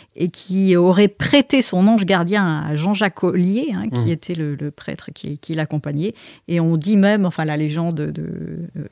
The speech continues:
Speaker 1: la légende ou l'histoire dit qu'elle lui aurait légué après sa mort, voilà. Donc tout ça, ce sont des mots, hein, mais c'est pour montrer que,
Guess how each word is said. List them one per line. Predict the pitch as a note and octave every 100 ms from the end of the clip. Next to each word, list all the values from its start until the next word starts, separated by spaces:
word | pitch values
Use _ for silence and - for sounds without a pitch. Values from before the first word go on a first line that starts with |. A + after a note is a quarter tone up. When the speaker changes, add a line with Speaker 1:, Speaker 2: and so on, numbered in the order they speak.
| -
Speaker 1:
la |
légende | D#3 D#3+ F3
ou | D#3+
l'histoire | D#3+ - G#3+
dit | F#3+ G3
qu'elle | F#3 E3+
lui | E3 E3+ F3
aurait | E3+ F#3 -
légué | F#3 G3+ G3+ F#3 A3
après | E3 - F#3
sa | -
mort, | D#3 D3+ D3+ D3
voilà. | E3 D#3+ - - - - -
Donc | F#3+ F#3
tout | G#3+
ça, | G3+ A#3+
ce | A3
sont | G3+ A3
des | G3+ F#3+
mots, | F#3+ G3+ E3+
hein, | D#3+ F3
mais | F3 E3
c'est | - F3+
pour | A3 G3
montrer | G3+ - A#3+
que, | - F#3+ F3 E3